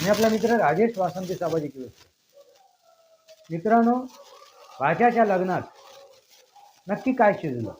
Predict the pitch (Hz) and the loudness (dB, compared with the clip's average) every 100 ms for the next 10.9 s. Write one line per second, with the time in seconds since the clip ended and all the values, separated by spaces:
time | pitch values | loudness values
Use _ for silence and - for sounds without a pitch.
0 | _ - - - - - - - - - | _ -20 -20 -20 -20 -20 -20 -20 -20 -20
1 | _ _ - 123 143 190 185 208 151 147 | _ _ -10 -4 -2 -2 0 0 0 -2
2 | 202 226 135 196 - 190 135 135 113 98 | -6 -8 -12 -12 -6 -6 -4 -6 -8 -12
3 | - _ - - - 175 214 214 214 220 | -18 _ -20 -20 -10 -4 0 0 0 0
4 | 196 202 202 185 165 170 165 151 139 131 | 0 0 2 2 2 0 -2 -2 -2 -6
5 | 131 - - - - _ - - 170 196 | -8 -12 -20 -20 -20 _ -20 -6 -2 2
6 | 190 180 190 196 175 160 160 139 135 135 | 4 4 2 2 0 -2 -2 -2 -2 -6
7 | 123 - - 175 190 196 170 160 156 156 | -8 -12 -8 -4 0 2 2 2 0 0
8 | 143 139 131 123 - - - - - - | 2 2 0 -2 -2 -4 -2 -2 -2 2
9 | - _ _ 165 220 254 233 226 240 165 | 0 _ _ -12 -6 -2 -2 0 -2 0
10 | 190 233 165 175 214 151 113 101 | 0 0 0 0 2 0 -2 -8